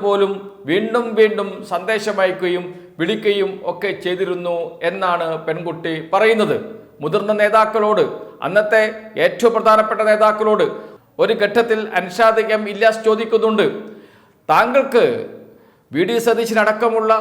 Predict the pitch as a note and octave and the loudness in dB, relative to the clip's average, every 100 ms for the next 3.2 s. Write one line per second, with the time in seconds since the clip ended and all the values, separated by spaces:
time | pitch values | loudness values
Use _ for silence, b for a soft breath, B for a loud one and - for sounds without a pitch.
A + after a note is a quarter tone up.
0 | A3 F3 G3+ A3 A3+ A3 G#3+ G#3+ A3 G#3+ | 0 -2 0 0 0 2 2 2 2 4
1 | A3 A3 - D#3+ G#3+ A3+ A3 G#3+ G#3+ G#3+ | 2 0 -4 -2 2 4 4 2 2 2
2 | G#3 C#3 - - - - _ F3+ A#3 C4+ | 0 0 -4 -16 -20 -20 _ 2 4 8
3 | C4+ | 10